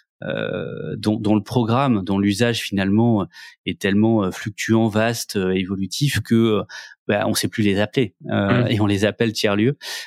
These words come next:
Speaker 1: Euh, ce qui, ce qui est quand même, euh, des objets particulièrement intéressants et qui ressemblent beaucoup à, à ce, ce que doit être la ville en soi, euh, c'est-à-dire, euh, à un moment être adaptative,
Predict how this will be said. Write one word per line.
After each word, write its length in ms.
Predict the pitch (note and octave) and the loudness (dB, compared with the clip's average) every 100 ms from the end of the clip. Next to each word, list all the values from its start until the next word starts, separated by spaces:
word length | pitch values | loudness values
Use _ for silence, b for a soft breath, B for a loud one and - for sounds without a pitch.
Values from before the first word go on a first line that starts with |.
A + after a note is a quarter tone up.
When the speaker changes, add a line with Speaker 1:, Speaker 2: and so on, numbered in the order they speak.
| B | B
Speaker 1:
Euh, 560 | - G2+ G2 F#2+ G2 A#1 - G1+ - | -4 -2 0 0 0 -2 -4 -6 -4
ce 120 | - | -4
qui, 100 | - | -4
ce 100 | - | 0
qui 80 | A#2 | 0
est 40 | |
quand 200 | - C3+ | 2 2
même, 220 | C#3+ D3+ | 4 4
euh, 220 | B2+ G#2+ G#2 | 4 4 2
des 220 | A2 G#2 | 2 2
objets 260 | A2+ - | 2 2
particulièrement 720 | A#2 G#2 - G#2+ A2 A2 A2+ A#2 | 0 -2 -6 -4 0 2 4 2
intéressants 600 | A2+ A#2+ A#2 - C#3 A#2 | 2 2 2 2 2 2
et 80 | F#2+ | 2
qui 140 | - | -2
ressemblent 340 | G2 - G#2+ | -2 2 2
beaucoup 400 | G#2 A2 - B2 | 2 0 2 2
à, 60 | G2 | 2
à 140 | F#2 G2 | 0 -4
ce, 80 | - - - | -8 -12 -10
ce 120 | - | -6
que 100 | - | -2
doit 200 | G2+ G#2+ | 2 2
être 140 | A2 A#2+ | 2 0
la 100 | A2+ | 0
ville 300 | B2+ A2+ F2+ - | 2 0 -2 -6
en 160 | F#2+ | -4
soi, 340 | - B2 C3+ D3 B B B B - | -2 0 0 -2 B B B B -6
euh, 420 | G2+ G2 F#2+ F#2+ G2 | -2 0 2 2 0
c'est-à-dire, 580 | - G2 F#2 G#2 B2 | -2 -4 0 2 2
euh, 200 | G#2 F#2+ - | 2 0 -2
à 180 | - G2+ | -2 2
un 40 | |
moment 420 | G#2 A2 A#2+ C3+ G#2+ | 4 6 4 4 0
être 220 | G2+ - | -2 -2
adaptative, 600 | G#2+ - G#2 - D3 G2+ | -2 -2 -4 0 -2 -2